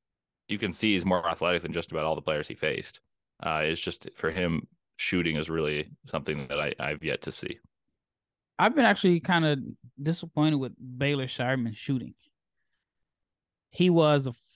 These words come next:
Speaker 2: forty, I wanna say forty-six, forty-seven percent shooter from three last year. The bump up in play has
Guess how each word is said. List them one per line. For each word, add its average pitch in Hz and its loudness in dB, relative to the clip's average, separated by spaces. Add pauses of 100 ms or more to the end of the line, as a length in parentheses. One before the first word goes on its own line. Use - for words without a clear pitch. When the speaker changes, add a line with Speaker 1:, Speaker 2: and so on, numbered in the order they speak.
Speaker 2:
forty, 170 0 (360)
I 143 -6
wanna 160 -2
say 135 -2
forty-six, 170 -2
forty-seven 160 -2
percent 151 -8
shooter 156 2
from 143 -4
three 147 2
last 139 0
year. 143 0
The 127 -4
bump 147 -2
up - -12
in 139 -2
play 135 -2
has 131 -2